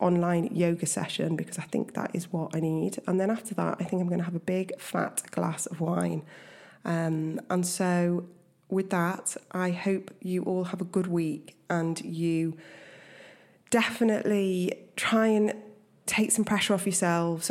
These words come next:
We're all human. We're all gonna have our moments where we blow our top at our kids, our partners, at ourselves. Honour yourselves, honour the space that you need, um, as a family. And, you know, even kids are gonna need their space as well.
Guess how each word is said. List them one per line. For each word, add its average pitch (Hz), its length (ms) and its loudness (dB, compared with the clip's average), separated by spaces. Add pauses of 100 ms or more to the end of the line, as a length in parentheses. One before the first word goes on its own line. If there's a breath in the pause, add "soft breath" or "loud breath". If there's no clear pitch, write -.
We're 180 160 0
all 202 220 2
human. 175 760 2
We're 165 120 0
all 190 160 0
gonna 190 180 2
have 180 180 0
our 175 120 2
moments 175 500 2
where 170 140 2
we 165 100 0
blow 175 280 0
our 165 100 -2
top - 520 -4
at 180 320 -2
our 180 120 -6
kids, 220 520 0
our 151 120 -2
partners, 180 760 0
at 151 160 -6
ourselves. 180 760 0 (880 loud breath)
Honour 208 200 6
yourselves, 175 720 2 (100)
honour 196 240 4
the 202 100 0
space 196 460 2
that - 120 -2
you 175 100 2
need, 175 560 4 (380)
um, 156 340 0
as 175 120 2
a 175 40 2
family. 170 760 0 (280)
And, 175 520 0 (340)
you 185 100 2
know, 175 100 4
even 196 280 0
kids 185 400 0
are 107 60 -2
gonna 175 220 2
need 165 200 2
their 165 140 0
space 160 420 0
as 160 120 -4
well. 151 360 -2